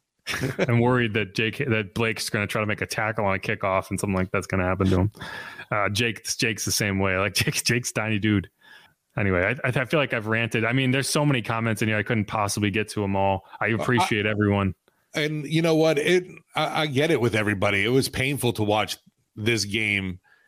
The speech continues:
Speaker 1: And l-, like I said before, Jeff, it was just so odd. So many different little elements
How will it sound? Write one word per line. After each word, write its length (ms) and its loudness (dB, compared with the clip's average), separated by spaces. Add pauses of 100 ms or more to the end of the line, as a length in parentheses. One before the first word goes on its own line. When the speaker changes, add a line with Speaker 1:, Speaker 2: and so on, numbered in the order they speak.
(480)
Speaker 1:
And 320 -4 (920)
l-, 280 0
like 260 2
I 140 2
said 240 0
before, 580 2 (120)
Jeff, 300 0
it 40 6
was 160 2
just 220 0
so 220 2
odd. 580 2 (1500)
So 220 0
many 240 4 (360)
different 520 2
little 480 4
elements 800 0